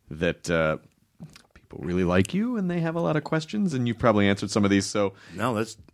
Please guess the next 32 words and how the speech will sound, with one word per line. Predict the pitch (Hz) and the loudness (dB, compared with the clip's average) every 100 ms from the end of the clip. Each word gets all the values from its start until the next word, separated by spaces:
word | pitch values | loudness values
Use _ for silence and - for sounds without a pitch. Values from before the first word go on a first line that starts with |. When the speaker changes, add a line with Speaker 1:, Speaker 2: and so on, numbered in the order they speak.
| - | -4
Speaker 2:
let's | 127 | 0
Speaker 1:
you | 151 | 4
Speaker 2:
do | 180 | 6
Speaker 1:
don't | 143 | 6
Speaker 2:
it. | 156 | 4
Speaker 1:
wanna, | 156 160 151 139 | 2 4 4 2
if | 120 | 2
you | 147 | 0
don't | 165 | 0
wanna | 156 | 2
answer | 151 147 | 0 0
any | 127 | -2
of | |
these, | 113 107 | -2 -2
just, | 107 104 - | -6 -10 -2
uh, | 107 | 2
Speaker 2:
No, | 135 165 117 | 4 4 4
Speaker 1:
you | 95 | 4
just | |
Speaker 2:
no, | 113 120 | 4 4
Speaker 1:
get | |
in | 104 | 4
Speaker 2:
I've, | 135 | 2
Speaker 1:
my | 127 | 2
Speaker 2:
I've | 104 107 | 2 4
Speaker 1:
face | 127 131 | 2 2
Speaker 2:
an-, | |
Speaker 1:
and | 117 | 0
Speaker 2:
I've | 120 | 2
answered | 139 147 139 | 0 0 0
'em | 131 | 2
all. | 131 98 78 | 4 2 0